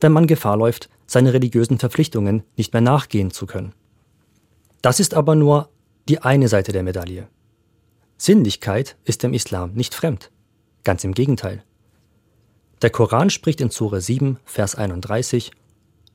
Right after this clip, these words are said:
„O Kinder Adams, legt euren Schmuck bei jeder Moschee an und esst und trinkt, aber seid nicht maßlos.“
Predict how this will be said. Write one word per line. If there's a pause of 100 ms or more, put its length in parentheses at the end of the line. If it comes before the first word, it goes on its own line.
„O
Kinder
Adams, (340)
legt
euren
Schmuck (120)
bei
jeder
Moschee
an (360)
und
esst
und
trinkt, (560)
aber
seid
nicht
maßlos.“